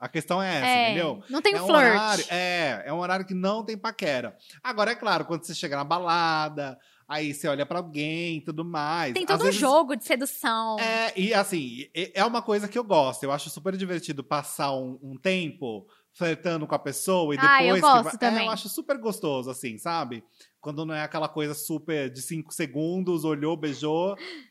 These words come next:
Speaker 1: e virou. Eu acho
Speaker 2: É.
Speaker 1: interessante quando tem uma construção ali de, de um jogo de interesse.
Speaker 2: Aham.
Speaker 1: Mas eu realmente acho, amiga, por isso que eu acho curioso quando você fala de,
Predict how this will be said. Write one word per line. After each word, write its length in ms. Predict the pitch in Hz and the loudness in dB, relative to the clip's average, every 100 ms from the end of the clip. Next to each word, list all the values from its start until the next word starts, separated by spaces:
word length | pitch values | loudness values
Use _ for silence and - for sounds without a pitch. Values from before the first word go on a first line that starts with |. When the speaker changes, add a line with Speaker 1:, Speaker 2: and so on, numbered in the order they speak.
| _ | _
Speaker 1:
e 80 | 143 | -8
virou. 540 | 143 175 165 131 101 | -2 -2 0 -2 -4
Eu 120 | 120 156 | -4 -4
acho 240 | 175 - | -4 -4
Speaker 2:
É. 60 | 226 | -2
Speaker 1:
interessante 420 | 214 - 208 208 | 0 0 -2 -6
quando 160 | 165 | -10
tem 140 | 156 151 | -8 -6
uma 160 | 143 139 | -6 -6
construção 600 | 147 135 143 139 143 131 | -8 -8 -8 -6 -6 -4
ali 220 | 131 131 | -4 -8
de, 400 | 117 131 123 113 _ _ _ - | -8 -8 -8 -10 _ _ _ -10
de 120 | 214 | -8
um 180 | 247 226 | -4 0
jogo 300 | 214 196 196 | 0 2 0
de 120 | 190 | 0
interesse. 680 | 185 175 185 165 131 - 247 | -2 -2 0 -2 -4 -6 -2
Speaker 2:
Aham. 500 | 254 254 233 226 247 | 0 0 -2 0 2
Speaker 1:
Mas 220 | 196 180 | 2 2
eu 140 | 226 | 0
realmente 560 | 220 190 254 254 247 247 | 0 0 -2 -4 -6 -4
acho, 280 | 202 156 165 | -2 -2 -4
amiga, 300 | 143 127 127 | -4 -4 -4
por 140 | 190 | -6
isso 120 | 202 | -6
que 60 | - | -4
eu 40 | |
acho 140 | 220 - | -6 -4
curioso 380 | 170 160 147 147 | 0 0 0 -4
quando 160 | 147 | -6
você 80 | 151 | -8
fala 320 | 143 143 131 | -6 -4 -4
de, 540 | 127 120 123 113 101 | -6 -6 -8 -8 -10